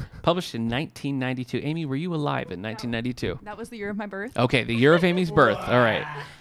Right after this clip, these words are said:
Speaker 2: So this is Amy's birth book right here.
Speaker 3: <laughs>
Speaker 2: Amy, remember that time we were both briefly in our twenties for about two
Speaker 3: Oh,
Speaker 2: months?
Speaker 3: yes, I
Speaker 2: Yeah.
Speaker 3: do remember that.
Speaker 2: Yeah.
Speaker 3: Aw, good times.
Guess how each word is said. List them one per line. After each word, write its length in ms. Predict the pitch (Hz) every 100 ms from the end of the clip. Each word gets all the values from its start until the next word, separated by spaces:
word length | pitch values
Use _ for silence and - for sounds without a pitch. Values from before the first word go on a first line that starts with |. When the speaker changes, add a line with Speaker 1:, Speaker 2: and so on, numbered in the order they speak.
| -
Speaker 2:
So 80 | -
this 220 | 123 147
is 100 | 156
Amy's 300 | 151 143 123
birth 280 | 117 131 123
book 240 | 107 101 -
right 280 | 110 123 143
here. 320 | 135 117 104 571 - 605 - -
Speaker 3:
<laughs> 580 | 906 - - 370 - -
Speaker 2:
Amy, 120 | 170
remember 240 | 170 160 208
that 140 | 175
time 180 | - 156
we 80 | 143
were 80 | 131
both 200 | 131 123
briefly 380 | 131 131 131
in 80 | 127
our 100 | 117
twenties 460 | 113 113 117 143 -
for 160 | 131
about 260 | 113 107 -
two 120 | -
Speaker 3:
Oh, 40 | 131
Speaker 2:
months? 280 | 120 -
Speaker 3:
yes, 100 | 466 587 679 539
I 40 | 392
Speaker 2:
Yeah. 120 | 330
Speaker 3:
do 160 | 285 370 440
remember 280 | 427 370 320
that. 140 | 226 196
Speaker 2:
Yeah. 280 | - - - 196
Speaker 3:
Aw, 360 | 381 262 269 320 _ - - -
good 140 | 349 302
times. 400 | 254 311 226